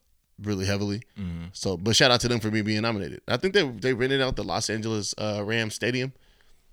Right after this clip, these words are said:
Speaker 1: Um,
Speaker 2: Really?
Speaker 1: yeah, uh, um, what's her name? Uh, Issa Rae
Speaker 2: Yeah.
Speaker 1: and, like, the cast of Insecure. So that was tight.
Speaker 2: What did they just rented it out and
Speaker 1: Just to, yeah, just rent it
Speaker 2: Oh.
Speaker 1: out just to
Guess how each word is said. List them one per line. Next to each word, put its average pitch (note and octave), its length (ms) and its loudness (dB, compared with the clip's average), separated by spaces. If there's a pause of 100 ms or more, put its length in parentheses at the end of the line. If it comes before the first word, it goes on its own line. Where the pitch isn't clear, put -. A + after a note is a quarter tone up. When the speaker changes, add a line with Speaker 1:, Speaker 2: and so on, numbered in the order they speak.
(320)
Speaker 1:
Um, G2+ 580 2 (120)
Speaker 2:
Really? A2+ 160 6
Speaker 1:
yeah, F#2+ 140 2 (140)
uh, G2+ 600 0
um, F#2 380 -10
what's G#2+ 140 -4
her G2 60 -4
name? F2 200 -10 (100)
Uh, F#2+ 140 -4
Issa G#2+ 200 0
Rae G#2+ 180 -2 (320)
Speaker 2:
Yeah. F#2+ 120 -4
Speaker 1:
and, G2 220 0
like, F#2 180 -4
the F#2 80 -4
cast G2+ 440 0
of G2 280 0
Insecure. G#2 460 -2 (720)
So G#2 200 2
that F#2+ 180 2
was G#2 100 -4
tight. G#2+ 280 0 (600)
Speaker 2:
What G#2 160 -2
did G2 280 0
they F2+ 120 0
just E2+ 200 -4
rented F2+ 340 0
it F2+ 140 -4
out A2+ 220 -2
and E2 300 -4
Speaker 1:
Just - 280 2 (260)
to, F#3 260 2
yeah, G3+ 120 -2 (680)
just C3 140 -6
rent D#3+ 120 2
it D#3+ 120 2
Speaker 2:
Oh. - 60 -2
Speaker 1:
out G#2 100 -8
just C#3 240 0
to C#3 240 0